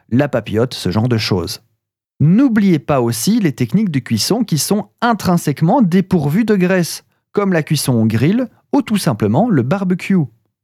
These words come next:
J'espère que cette semaine thématique vous aura plu et on se retrouve la semaine prochaine. N'hésitez pas à me poser toutes vos questions gastronomiques sur notre formulaire de contact choses à savoir point com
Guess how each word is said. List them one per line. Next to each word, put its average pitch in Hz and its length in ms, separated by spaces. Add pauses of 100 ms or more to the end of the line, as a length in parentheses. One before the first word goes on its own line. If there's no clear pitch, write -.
(580)
J'espère 190 440
que 160 80
cette 147 160
semaine 131 260
thématique 185 540
vous 196 260
aura 196 200
plu 196 380
et 277 140
on 269 100
se 202 140
retrouve 170 540
la 101 120
semaine 123 240
prochaine. 127 400 (380)
N'hésitez 233 360
pas 190 160
à 135 180
me 147 100
poser 165 300
toutes 233 380
vos 170 160
questions 170 360
gastronomiques 151 600
sur 180 220
notre 175 260
formulaire 151 640
de 143 120
contact 120 480
choses 160 340
à 120 60
savoir 107 420
point 147 220
com 135 280